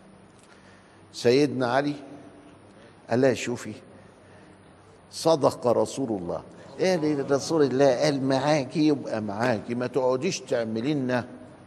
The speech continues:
شغلانة. الكتاب أو ضرب الثياب". شوف القوة بتاعت الفارس، هيضربها بالسيف،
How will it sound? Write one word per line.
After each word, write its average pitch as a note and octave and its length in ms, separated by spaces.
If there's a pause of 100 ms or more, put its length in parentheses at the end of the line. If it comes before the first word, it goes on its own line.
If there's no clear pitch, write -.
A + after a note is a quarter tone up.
(400)
شغلانة. A#2+ 760 (1120)
الكتاب A#3 960 (3500)
أو G3 180
ضرب G3+ 400
الثياب". F3+ 600 (1700)
شوف B2 240
القوة A#2 760
بتاعت A#2+ 460
الفارس، A#2 720 (560)
هيضربها C3+ 540
بالسيف، B2 720